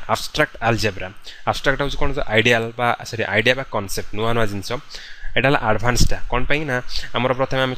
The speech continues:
ପଢିଲେ କ୍ଲାସିକାଲ ଆଲଜେବ୍ରା, ଯୋଉ ଷ୍ଟାଣ୍ଡାର୍ଡ ଆଲଜେବ୍ରାଟା, ଯୋଉଟାକି ମୋ ରୁଟ୍‌ରୁ ବା ପ୍ରଥମେ ଆରମ୍ଭ ହେଲା, ତାର କିଛି ହାୟର ଭର୍ସନ ଏଇଟା ହଉଛି। ଆମେ ସେ ପଢିବା ଆ ବିଷୟରେ, ତାର ଏକ୍ଜାମ୍ପଲ୍ ମୁଁ ଦଉଛି ଗୋଟେ,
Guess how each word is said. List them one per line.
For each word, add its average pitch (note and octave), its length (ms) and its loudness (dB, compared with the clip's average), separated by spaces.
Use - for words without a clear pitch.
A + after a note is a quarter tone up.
ପଢିଲେ A#2+ 180 2
କ୍ଲାସିକାଲ A#2 500 0
ଆଲଜେବ୍ରା, A2 340 -2
ଯୋଉ A2 80 -6
ଷ୍ଟାଣ୍ଡାର୍ଡ A2+ 420 2
ଆଲଜେବ୍ରାଟା, G#2+ 440 0
ଯୋଉଟାକି G#2+ 300 -4
ମୋ G#2+ 160 -4
ରୁଟ୍‌ରୁ A2 400 -8
ବା G2+ 160 2
ପ୍ରଥମେ G#2 380 -4
ଆରମ୍ଭ G2 260 0
ହେଲା, G2 200 -2
ତାର G#2 140 2
କିଛି A#2 200 0
ହାୟର A2 240 2
ଭର୍ସନ G#2 300 -6
ଏଇଟା F#2+ 180 -2
ହଉଛି। F#2+ 180 -8
ଆମେ A2 120 -4
ସେ A2+ 280 0
ପଢିବା A#2 320 2
ଆ G2+ 40 2
ବିଷୟରେ, G2+ 280 -4
ତାର A2 120 0
ଏକ୍ଜାମ୍ପଲ୍ A#2 360 0
ମୁଁ A2 60 0
ଦଉଛି G2+ 240 -2
ଗୋଟେ, G2+ 160 -2